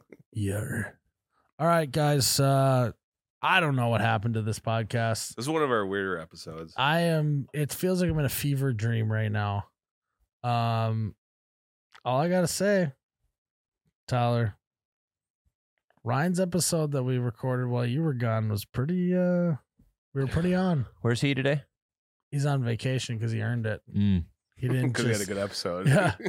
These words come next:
Speaker 2: <laughs>
Speaker 3: How
Speaker 1: <laughs> He
Speaker 3: many
Speaker 1: had a good episode.
Speaker 3: He's earned
Speaker 1: He
Speaker 3: a
Speaker 1: didn't,
Speaker 3: lot.
Speaker 1: he, he just, just, he, he didn't just decide to have a kid and then, like, force himself to have a week
Speaker 3: Hmm.
Speaker 1: off, you know?
Speaker 3: <laughs> Okay.
Speaker 1: Well, I guess he did do that.
Speaker 3: Yeah,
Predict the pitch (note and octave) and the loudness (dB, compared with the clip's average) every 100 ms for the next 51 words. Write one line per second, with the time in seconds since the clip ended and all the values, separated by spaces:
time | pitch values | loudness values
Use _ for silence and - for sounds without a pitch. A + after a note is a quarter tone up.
0 | - - - F#3+ A#2 C3 C#4 G#3 B3+ G#3+ | -6 -6 -4 0 2 2 2 2 2 2
1 | G#3 F3 E3 - E3+ - C#3+ A#3 A#3+ B3 | 2 2 2 2 2 2 2 4 2 2
2 | G3 G#3 F3+ - B3 F#3+ F3+ - D3+ D3+ | 2 2 2 2 2 2 0 0 -10 -8
3 | - F3 - - B2 - E3 - - - | -2 -2 -2 -4 -2 -2 -4 -12 -20 -20
4 | - G#3+ G#3+ G3 F3 - F3+ D3+ - D#3 | -2 2 4 2 0 0 0 2 2 2
5 | D#3 D#3 C#3 D3+ C#3+ - D#3 D3+ C3+ B2+ | 2 2 2 2 0 -2 0 2 2 0
6 | C3 A#2+ A#2+ A2+ - - A2+ D3+ C#3+ - | 0 0 0 -2 -4 -12 -6 -2 0 0
7 | C3+ A2+ B2 A2+ - A#2 A2 A2 G#2+ A#2 | 0 0 0 0 0 0 0 -2 -4 -2
8 | A2+ E2+ G#2 A2+ - - - A#2+ A2+ A2+ | 0 2 0 -2 -4 -12 -6 -4 -2 -2
9 | A2 - _ _ G#2+ - _ _ _ D#3 | -4 -8 _ _ -12 -12 _ _ _ -18
10 | - _ _ _ _ - F#3+ B2+ A#2 B2 | -18 _ _ _ _ -4 0 0 0 0
11 | A#2+ - A2 G#2+ G#2 - _ G#2 G#2+ - | -2 -4 -6 -6 -8 -14 _ -10 -10 -2
12 | F#3 | 0